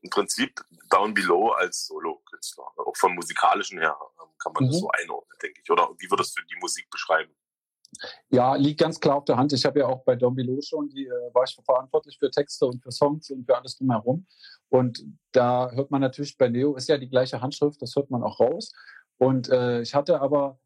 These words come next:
Speaker 2: dann irgendwann angefangen, ich weiß gar nicht, ich glaube, über den Henning kam das von Unheilig, der Keyboarder, der fragte
Speaker 1: Mhm.
Speaker 2: mich mal, „Mensch, kannst du nicht mal für Eisbrecher,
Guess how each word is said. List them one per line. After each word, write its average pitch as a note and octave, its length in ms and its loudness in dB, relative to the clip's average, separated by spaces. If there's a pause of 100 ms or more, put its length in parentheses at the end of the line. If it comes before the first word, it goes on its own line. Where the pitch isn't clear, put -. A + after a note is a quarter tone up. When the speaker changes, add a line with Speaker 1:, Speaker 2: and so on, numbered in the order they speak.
Speaker 2:
dann B2+ 140 0
irgendwann E3+ 420 0
angefangen, E3+ 680 -2
ich - 100 -12
weiß D#3 140 0
gar D#3+ 100 0
nicht, E3 160 -6
ich B2+ 100 -12
glaube, E3+ 220 4
über C#3+ 120 2
den C3 120 0
Henning F#3+ 300 0
kam C#3 180 2
das C3 140 0
von C3+ 100 -8
Unheilig, D#3 380 -2
der C3 120 -2
Keyboarder, C#3 380 2
der C3 140 0
fragte C#3 260 -10
Speaker 1:
Mhm. D3 40 -2
Speaker 2:
mich C#3+ 120 -10
mal, C3+ 140 2
„Mensch, C3+ 260 -2
kannst D3 260 -2
du D#3+ 40 -12
nicht D3+ 180 -8
mal C#3+ 260 2
für B2+ 440 0
Eisbrecher, C3 480 0